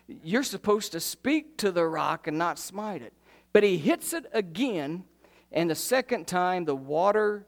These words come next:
poured forth, and the people drank.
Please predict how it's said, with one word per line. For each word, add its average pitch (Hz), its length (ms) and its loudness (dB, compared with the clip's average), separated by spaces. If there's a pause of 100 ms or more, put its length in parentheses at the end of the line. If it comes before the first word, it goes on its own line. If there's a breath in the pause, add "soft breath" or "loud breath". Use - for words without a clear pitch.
(120)
poured 180 380 -4
forth, 139 600 -6 (400 soft breath)
and 135 160 -8
the 120 80 -8
people 190 400 -10
drank. 147 640 -8